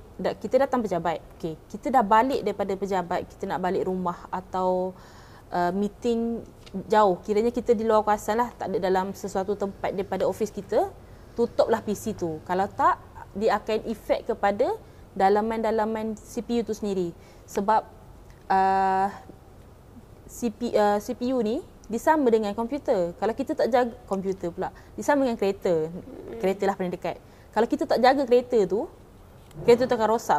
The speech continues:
Speaker 1: betul?
Speaker 2: Betul.
Speaker 1: Disama juga konsep dengan P C sebab dia adalah elektronik. Okey. Yang kedua, um, <clears throat> hadirlah kursus, uh, I C T.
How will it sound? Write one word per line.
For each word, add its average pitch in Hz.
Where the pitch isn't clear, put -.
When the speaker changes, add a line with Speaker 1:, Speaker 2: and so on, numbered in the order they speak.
Speaker 1:
betul? 175
Speaker 2:
Betul. 214
Speaker 1:
Disama 302
juga 214
konsep 208
dengan 202
P 208
C 170
sebab 196
dia 247
adalah 220
elektronik. 202
Okey. 165
Yang 220
kedua, 190
um, 190
<clears throat> -
hadirlah 254
kursus, -
uh, 196
I 233
C 233
T. 175